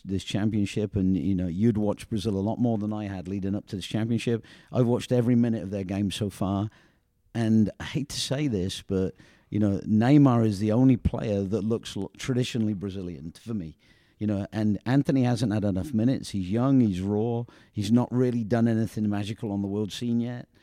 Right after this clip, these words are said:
You know, and so he looks to have the potential to be a really good, you know, or maybe even a great Brazilian player, but they don't have that depth of skill and deception, you know, goal-scoring ability that, that, you know, the great teams have had.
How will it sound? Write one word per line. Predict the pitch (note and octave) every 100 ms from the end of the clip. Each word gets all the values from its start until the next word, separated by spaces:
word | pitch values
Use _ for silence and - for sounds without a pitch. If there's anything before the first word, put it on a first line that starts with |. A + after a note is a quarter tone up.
| _ _ -
You |
know, | A2+ G2+
and | F2+ E2
so | - G2+ G#2
he | F2+ D#2+
looks | A#2 C#3 -
to | B2
have | A#2+ A2+
the | G2+
potential | G#2 - A#2+ B2+ - F3+
to | E3
be | B2
a | A2+
really | A2 A#2+ A#2
good, | F#2 - G#2+ G#2+ E2+ - - _ _
you | -
know, | G#2 F#2+ - F#2 -
or |
maybe | A#2 C3
even | B2 A2+
a | G#2
great | F#2+ G2+ B2 A2
Brazilian | A2 G2+ A2 G2+
player, | G2+ A2 A#2 C3 _ _ _ _
but | A2+
they | G#2+
don't | A#2 B2 -
have | - B2+ B2
that | G2+ F#2 -
depth | A#2+ - -
of | F#2+
skill | - A#2+ A2+ A2
and | G2
deception, | D#2+ - A2 - A#2+ G2+ G2 F#2+ _ _ -
you | G#2
know, | F#2+ F#2
goal-scoring | F2 A#2+ B2+ - A#2 A2+
ability | G2+ A#2+ A2+ F#2+ G2
that, | F2 G2 - - F2
that, | F#2+ - C#2
you | - G2+
know, | F2+
the | G2
great | A2+ A2
teams | - A2 F#2
have | F2+
had. | F#2 A2 D2+ D#2